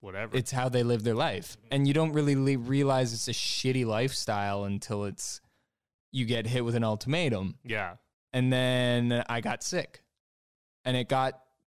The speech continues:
Speaker 2: it, it made me realize that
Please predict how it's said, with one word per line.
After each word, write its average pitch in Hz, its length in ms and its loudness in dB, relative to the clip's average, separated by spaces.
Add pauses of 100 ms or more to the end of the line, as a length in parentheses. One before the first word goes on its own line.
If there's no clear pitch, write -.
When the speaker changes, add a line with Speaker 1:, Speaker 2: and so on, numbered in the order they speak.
(160)
Speaker 2:
it, 139 340 -4
it 151 160 0
made 160 220 0
me 196 160 2
realize 151 920 2
that 117 360 2